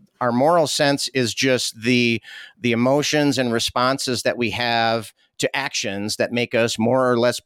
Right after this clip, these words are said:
prone to perform or condone those actions. And so, in other words, it's kind of like, uh,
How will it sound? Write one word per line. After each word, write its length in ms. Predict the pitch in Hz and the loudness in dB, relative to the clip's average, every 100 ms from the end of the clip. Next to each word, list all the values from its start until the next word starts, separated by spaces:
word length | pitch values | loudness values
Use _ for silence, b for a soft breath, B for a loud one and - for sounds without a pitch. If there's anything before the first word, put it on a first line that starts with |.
| _ | _
prone 500 | - 131 117 107 107 | -2 0 2 0 0
to 100 | 131 | -2
perform 640 | - 120 - 117 110 110 104 | -2 -4 0 0 2 2 0
or 80 | 101 | -2
condone 540 | 123 107 113 110 107 | -2 0 2 2 2
those 220 | 98 92 | 0 0
actions. 440 | 98 92 - 80 101 | 0 -2 -6 -8 -4
And 80 | |
so, 120 | 98 120 | -2 2
in 60 | |
other 160 | 139 151 | 2 2
words, 360 | 143 131 120 - B B B - | 2 2 0 -10 B B B -4
it's 160 | 123 - | -4 0
kind 200 | 165 165 | 0 0
of 80 | |
like, 380 | 131 139 131 127 | 2 2 2 2
uh, 320 | 127 120 117 | 0 2 2